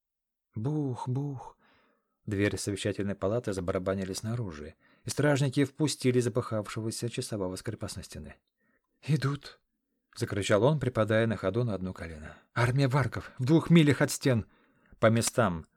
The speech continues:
скомандовал я. «Занять оборону согласно отработанному порядку. Скала, Уортон, Герт, за мной!» Трубили горны, били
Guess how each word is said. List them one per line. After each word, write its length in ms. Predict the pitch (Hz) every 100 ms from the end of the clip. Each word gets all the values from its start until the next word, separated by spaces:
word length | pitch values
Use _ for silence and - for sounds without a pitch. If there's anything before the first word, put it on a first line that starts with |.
| _ _
скомандовал 480 | - 113 127 101 82
я. 200 | 76 - _ _ _ _ _ _ _
«Занять 320 | 113 120 117
оборону 400 | 113 113 123 131
согласно 460 | 123 104 107 104 113
отработанному 640 | 107 101 101 101 101 101
порядку. 480 | 95 95 85 - 85 _
Скала, 440 | - 113 117 120 107
Уортон, 440 | 104 110 107 101 _ -
Герт, 380 | 101 104 - -
за 160 | 98 92
мной!» 340 | 85 76 - _ _ _ _ _ _ _ _ _ _ _ _ _ _ _ _ _ _ _ _ _ _ _ _ _ _
Трубили 420 | 127 147 139 139
горны, 580 | 127 131 127 123 107 90 90
били 560 | 101 120 127 120 101